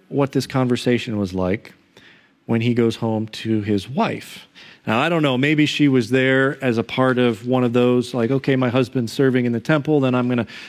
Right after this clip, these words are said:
I'm gonna be a part of the worshipers offering sacrifice." So maybe she was there and,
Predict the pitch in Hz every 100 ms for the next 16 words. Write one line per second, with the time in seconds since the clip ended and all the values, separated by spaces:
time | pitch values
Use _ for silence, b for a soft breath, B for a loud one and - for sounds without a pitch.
0 | - 147 131 135 131 143 131 113 113 131
1 | 127 123 127 120 123 117 113 110 139 135
2 | 139 - 139 127 127 117 123 117 - 120
3 | 107 117 151 151 151 151 135